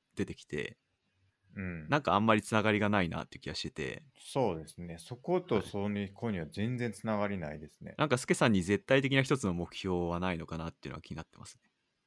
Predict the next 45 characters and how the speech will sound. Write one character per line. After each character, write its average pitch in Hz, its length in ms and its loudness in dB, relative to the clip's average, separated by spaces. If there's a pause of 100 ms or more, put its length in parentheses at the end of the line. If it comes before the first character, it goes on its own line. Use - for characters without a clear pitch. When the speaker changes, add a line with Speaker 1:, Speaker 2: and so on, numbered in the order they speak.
(500)
Speaker 2:
そ - 160 -10
う 80 40 -8
で 78 40 -12
す - 120 -20
よ - 80 -14
ね。 120 100 -2
Speaker 1:
は 82 80 -2
い。 - 180 -14 (880)
私 101 320 0
の 120 80 4
理 110 100 0
想 131 200 2
像 85 160 -4
み 85 100 -8
た - 80 -8
い - 40 -6
な。 - 60 -10 (1160)
Speaker 2:
う 107 100 -4
ん、 101 40 -2
だ 104 100 0
か 104 60 2
ら 98 40 0
私 151 380 -2
の 196 120 2
理 156 140 0
想 196 280 0
像 85 340 -4
は、 87 400 -2
Speaker 1:
は 80 100 -8
い。 - 80 -12 (1300)
多 - 100 -4
分 110 100 2
そ 143 140 -4
こ 240 100 6
に 156 280 6
う 143 80 4
ま 139 100 8
く 123 100 4
紐 120 260 2
づ 113 80 -4
け 131 100 4
ら 127 100 6
れ 131 100 4
る 113 120 2
と 120 420 2